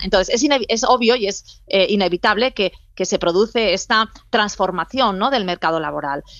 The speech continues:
La inmensa mayoría, si no todos, los, eh, estudios, eh, económico-financiero-laborales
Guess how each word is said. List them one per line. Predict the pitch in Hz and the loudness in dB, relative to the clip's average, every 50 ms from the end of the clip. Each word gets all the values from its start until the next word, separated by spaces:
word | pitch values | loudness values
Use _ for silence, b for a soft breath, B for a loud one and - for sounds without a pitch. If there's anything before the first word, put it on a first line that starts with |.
| B B _ | B B _
La | - 185 202 202 196 | 2 4 4 4 4
inmensa | 196 202 220 247 294 302 - 330 | 2 0 0 0 -2 0 0 0
mayoría, | 294 269 220 220 240 269 233 208 | 0 2 0 0 2 0 0 -2
si | - 214 | -2 -4
no | 190 202 202 | -2 -2 -2
todos, | - - 254 247 202 - - - - - - | 0 0 0 0 0 -2 -4 -6 -12 -8 -2
los, | 175 180 180 175 170 175 - - - | 0 2 2 2 0 -2 -4 -6 -4
eh, | 170 175 170 170 165 - | -2 -2 0 0 -2 -4
estudios, | 180 - - - 285 285 233 208 185 165 170 - B B B B _ - | -4 -8 -6 -4 -4 0 2 2 2 0 0 -4 B B B B _ -2
eh, | 190 180 180 175 170 165 160 - 185 175 196 170 196 226 240 254 220 240 233 - 220 | 0 2 4 4 2 2 0 -2 -2 -2 -2 -2 0 0 -2 0 -2 -2 -2 0 -2
económico-financiero-laborales | 202 202 - 233 220 220 220 214 208 214 226 247 254 220 196 226 262 285 - | -2 -2 0 0 0 2 2 2 0 0 2 2 0 0 0 -2 -2 -4 -6